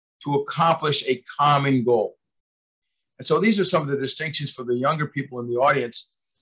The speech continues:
where leadership can have a huge impact, uh, as opposed to management of a current academic medical center. So there's no greater need for leadership now than in the current socio-political environment in which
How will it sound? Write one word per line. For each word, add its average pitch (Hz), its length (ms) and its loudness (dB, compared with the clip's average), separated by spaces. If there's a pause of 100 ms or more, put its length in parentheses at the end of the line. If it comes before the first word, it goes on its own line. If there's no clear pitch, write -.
where 151 300 6
leadership 175 600 4
can 143 120 -4
have 139 200 4
a 127 60 -2
huge 165 480 -4
impact, 131 500 2 (540)
uh, 131 460 6 (360)
as 135 240 4
opposed 139 460 4
to 139 100 0
management 139 640 2 (380)
of 127 160 4
a 120 100 4
current 127 360 0 (100)
academic 117 540 -4
medical 120 280 -8
center. - 220 -14 (1300)
So 160 480 4
there's 156 360 4
no 175 240 8
greater 151 380 2
need 147 500 0
for 131 120 -4
leadership 143 600 -2
now 120 460 0 (160)
than 127 120 -10
in 120 80 -8
the 117 140 -14 (180)
current 143 300 2
socio-political 131 800 -6
environment 120 520 0
in 113 60 -20
which - 160 -18